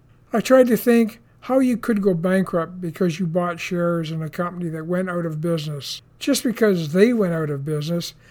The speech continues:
does not mean that the shareholders who are only investors in the company would go bankrupt. Every business listed on a stock exchange is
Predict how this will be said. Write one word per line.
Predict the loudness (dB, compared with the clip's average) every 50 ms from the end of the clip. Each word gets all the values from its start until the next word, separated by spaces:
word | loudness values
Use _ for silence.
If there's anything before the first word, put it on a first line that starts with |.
| -20 -14 -4
does | 0 0 2 4
not | 4 4 2 2 2
mean | 2 2 4 4 4 4 2 0 -4 -16 -20 -10
that | -8 -8 -6 -6
the | -6 -6
shareholders | -4 -2 2 2 4 4 2 2 2 0 0 2 0 0 -2 -2 -2 -2 -4 -6 -8 -12 -16 -20 -20 _ -6
who | -4 -2 -2
are | 0 2
only | 2 4 4 4 4 4
investors | 2 0 0 2 0 0 0 -2 -4 -6 -4 -4
in | -4 -4 -6
the | -6 -8
company | -4 -4 -4 -4 -4 -6 -8 -8 -8 -10 -12 -18 -20 -14 -8
would | -6 -6 -4
go | -4 -6 -6
bankrupt. | -6 -6 -6 -6 -6 -6 -4 -4 -4 -4 -6 _ -20 _ _ _ _ _ _ _ _ 0
Every | 2 2 4 4 4 2
business | 4 6 8 6 8 6 2 0 0 0 0
listed | 2 2 2 0 -2 0 0
on | 0 0
a | 0 -2
stock | -4 -2 -2 0 0 0 0 -2 -4
exchange | -8 -8 -8 -6 -4 -2 -2 -2 -2 -4 -4 -8 -16 -20 _ _ _ -20 _ _ -2
is | 0 2 2 2 -2 -6